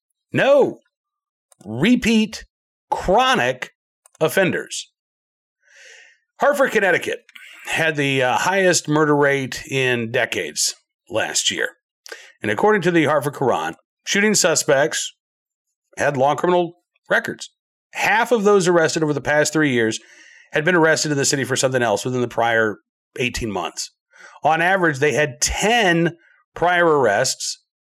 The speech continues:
three of them felonies. Most are men, seventy percent of them between the ages of eighteen and thirty-four. Hartford data drawn from three hundred and forty-five gun violence incidents between January of two thousand nineteen and March twenty twenty-one shows that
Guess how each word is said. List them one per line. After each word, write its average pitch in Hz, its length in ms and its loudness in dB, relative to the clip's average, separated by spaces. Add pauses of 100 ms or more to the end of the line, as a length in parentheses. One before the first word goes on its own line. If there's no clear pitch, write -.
(320)
three 233 340 2
of 214 140 0
them 156 440 2 (600)
felonies. 147 720 0 (720)
Most 185 240 2
are 226 60 2
men, 156 440 -2 (460)
seventy 180 300 0
percent 175 320 2
of 165 40 2
them 175 80 2
between 165 220 2
the 156 120 2
ages 151 200 -2
of 143 80 0
eighteen 139 340 -2
and 135 80 -6
thirty-four. 131 580 0 (840)
Hartford 185 380 -2
data 165 380 2
drawn 156 280 2
from 147 160 -2
three 180 180 0
hundred 190 140 2
and 165 100 -2
forty-five 147 460 0
gun 151 240 0
violence 139 420 0
incidents 143 420 -2
between 139 280 -4
January 139 320 0
of 123 60 -2
two 143 120 -4
thousand 123 320 0
nineteen 120 320 -4
and 120 80 -4
March 123 220 -2
twenty 123 200 -4
twenty-one 127 400 -2
shows 131 240 -2
that 127 140 -4